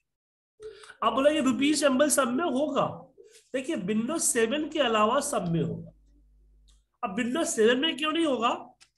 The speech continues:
इसके पीछे रीजन है कि Windows सेवन जो है, टू थाउजेंड सेवन एट के आसपास आया था और हमारा रुपीज का सिंबल टू थाउजेंड इलेवन के आसपास इंट्रोड्यूस हुआ था,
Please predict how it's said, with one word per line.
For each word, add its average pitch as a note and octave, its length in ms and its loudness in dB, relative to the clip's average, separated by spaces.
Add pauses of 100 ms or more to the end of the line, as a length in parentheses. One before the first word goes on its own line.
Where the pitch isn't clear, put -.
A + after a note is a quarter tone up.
इसके A3+ 160 -10
पीछे C#4+ 240 -6
रीजन A3+ 380 4
है B3 220 -4 (260)
कि B3+ 60 -8
Windows A3 320 -4
सेवन C#4 520 0
जो D4 140 0
है, D4+ 280 -2
टू C#4 100 -8
थाउजेंड B3+ 360 -2
सेवन C#4 400 -4
एट B3+ 280 -8
के C4+ 60 0
आसपास A#3 480 4
आया B2 220 0
था - 380 -18 (800)
और A#3+ 100 2
हमारा B3 380 4
रुपीज A#3+ 440 -2
का D4 120 2
सिंबल B3 440 -2
टू B3+ 120 -8
थाउजेंड A#3 320 2
इलेवन G#3 400 -4
के B3+ 80 -4
आसपास G#3 500 0
इंट्रोड्यूस D#3+ 400 -10
हुआ A2+ 180 -16
था, - 240 -20